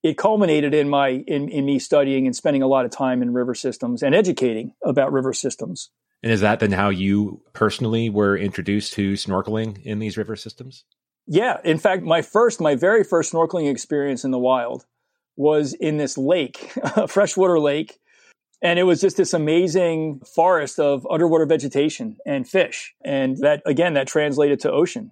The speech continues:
Speaker 1: I just wanted to snorkel in the sea in coral reefs. And I did that. I've been diving on the Great Barrier Reef and the South Pacific, Palau, Noumea, all these coral hotspots, the Caribbean.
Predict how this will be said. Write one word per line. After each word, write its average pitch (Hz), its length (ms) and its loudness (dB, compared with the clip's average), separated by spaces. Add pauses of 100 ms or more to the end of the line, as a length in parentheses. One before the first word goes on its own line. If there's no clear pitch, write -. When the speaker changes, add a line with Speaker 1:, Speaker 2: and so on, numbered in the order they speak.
Speaker 1:
I - 60 -6
just 135 220 -6
wanted 135 240 -2
to 139 160 -4
snorkel 135 500 -2
in 135 140 -4
the 123 80 -4
sea 185 440 2
in 131 300 -2
coral 254 220 2
reefs. 127 220 -4
And 165 60 0
I 165 60 4
did 247 200 2
that. - 220 -4
I've 139 180 -2
been 139 280 -4 (500)
diving 170 380 2
on 143 160 0
the 131 60 0
Great 143 240 0
Barrier 196 260 4
Reef 196 300 2
and 131 400 -2 (100)
the 135 140 0
South 180 260 0
Pacific, 170 480 -4
Palau, 139 420 0
Noumea, 135 520 -2 (440)
all 196 200 2
these 165 360 0 (140)
coral 180 320 2
hotspots, 131 800 -4
the 151 80 -4
Caribbean. 143 640 0